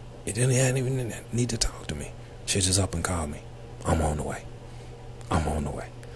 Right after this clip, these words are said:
You know what I mean? She, and she up, how, whatever it takes for her to get a plane ticket or whatever. And if she got a call, one of my, you know, whoever, you know, she already have her plan already set.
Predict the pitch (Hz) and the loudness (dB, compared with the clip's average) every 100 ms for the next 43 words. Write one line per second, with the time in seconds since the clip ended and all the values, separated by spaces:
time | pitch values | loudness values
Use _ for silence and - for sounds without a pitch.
0 | - - 85 90 90 87 92 90 92 - | -12 0 4 6 6 4 2 2 4 4
1 | 98 87 92 82 82 - 95 101 104 - | 2 0 0 0 2 2 4 4 2 -2
2 | - - 101 98 98 98 104 107 101 98 | -10 -4 -2 0 0 2 2 0 0 -2
3 | 98 - 90 92 90 90 95 87 87 87 | -2 -4 -6 -4 -4 -2 -2 -2 -2 0
4 | 85 82 82 82 80 80 80 82 80 85 | 0 -2 -4 -4 -4 -4 -2 -2 -2 -4
5 | - - - - - 76 78 78 73 73 | -8 -12 -12 -12 -8 -2 0 2 2 0
6 | 76 - 82 82 80 78 - 82 82 80 | -2 -2 0 0 0 -2 -2 0 0 0
7 | 80 85 85 85 - - 80 80 80 87 | 0 0 0 -2 -2 0 2 2 2 2
8 | 92 101 82 73 - 80 80 80 78 - | 2 2 0 -4 -6 -4 0 0 -2 -8
9 | - - - - - - 90 98 98 92 | -12 -12 -12 -12 -2 0 2 4 4 4
10 | 90 85 87 80 80 - 80 76 69 69 | 4 4 2 2 -2 0 2 4 2 0
11 | 64 64 67 - - - | -2 -4 2 2 2 0